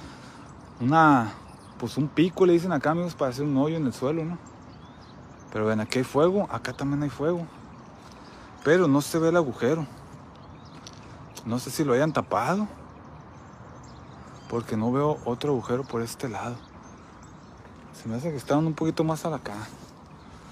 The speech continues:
Alguien que recuerde, amigos, esa exploración, que haya estado presente, que me diga más o menos dónde, porque según yo era por aquí, miren, más o menos a lo que yo recordaba estaba por aquí. Ah, pues aquí están las huellas, miren, del auto.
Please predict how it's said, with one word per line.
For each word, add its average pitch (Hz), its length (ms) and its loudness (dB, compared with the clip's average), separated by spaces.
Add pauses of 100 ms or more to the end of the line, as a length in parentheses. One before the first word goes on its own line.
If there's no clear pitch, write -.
(140)
Alguien 196 220 8
que 202 120 8
recuerde, 160 400 8
amigos, 202 260 4
esa 190 160 -4
exploración, 151 460 2
que 160 100 2
haya 165 80 4
estado 170 220 6
presente, 151 560 0
que 135 100 -4
me 113 120 4
diga 127 200 2
más 147 220 0
o - 20 0
menos 151 240 0
dónde, 151 320 0
porque 139 400 -6 (800)
según 147 460 2
yo 165 100 8
era 190 140 6
por 135 220 2
aquí, 127 260 4
miren, 117 320 4
más 120 220 -4
o - 20 2
menos 156 220 2
a 139 80 2
lo 139 80 0
que - 100 -4
yo 127 80 2
recordaba 143 340 -2
estaba 151 240 -2
por 120 160 0
aquí. - 120 -6
Ah, 196 200 4
pues 220 120 -2
aquí 170 120 -2
están 214 200 2
las 202 80 4
huellas, 233 240 6
miren, 233 200 6
del 147 120 2
auto. 220 280 0